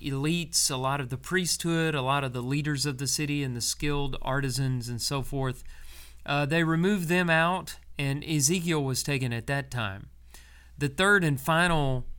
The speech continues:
phase of the captivity was the destruction of the temple and the city of Jerusalem proper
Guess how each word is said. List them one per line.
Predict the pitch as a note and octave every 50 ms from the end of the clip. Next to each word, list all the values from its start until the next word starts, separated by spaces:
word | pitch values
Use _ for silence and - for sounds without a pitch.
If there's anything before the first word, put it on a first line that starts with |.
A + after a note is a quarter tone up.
| - -
phase | - E3 D#3+ E3 D#3+ C#3+ C3+
of | B2+
the | A2+
captivity | A#2 - C#3+ C#3 C3 B2+ - - D#3 C#3+ C#3 C#3 B2+
was | A#2+ B2 B2+ B2+ B2 A2+ - -
the | - B2+ B2
destruction | - C3 B2 - - - D#3 D3 - - - C#3 C3+
of | B2 -
the | -
temple | A#2+ - - D#3 D#3 D3+ C3+ - C#3+ C3+ C3 B2 B2 - - - - - - -
and | - C3 C3
the |
city | A#2+ - - E3+ D3 D3
of | C3+ B2
Jerusalem | A2 B2+ C3 C#3 C#3 C3+ - - C#3+ C3+ B2+ B2
proper | A#2 - - C#3+ C#3 C#3 C3 C#3 C3 C3 B2+ A#2+